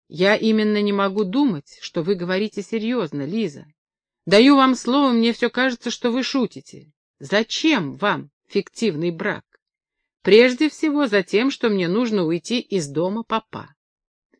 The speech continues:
Вы скажете, что я могу это сделать и без фиктивного брака, но это будет тяжело, папа взбесится. От фиктивного брака он взбесится ещё больше.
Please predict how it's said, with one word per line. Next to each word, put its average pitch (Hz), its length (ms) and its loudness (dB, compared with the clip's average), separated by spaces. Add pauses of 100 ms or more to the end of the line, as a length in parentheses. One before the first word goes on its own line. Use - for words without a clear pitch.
(140)
Вы 190 140 2
скажете, 226 420 0
что - 160 -2
я 214 160 6
могу 220 240 2
это 226 220 4
сделать 233 500 -2
и 208 80 -2
без 214 220 -4
фиктивного 208 600 -2
брака, 143 460 -10 (440)
но 185 100 2
это 240 240 4
будет 254 320 -2
тяжело, 170 640 -2 (160)
папа 180 300 0
взбесится. 151 920 -6 (420)
От - 160 -10
фиктивного 147 640 -6
брака 185 360 -4
он 160 180 -4
взбесится 147 600 -4
ещё 190 260 -2
больше. - 540 -2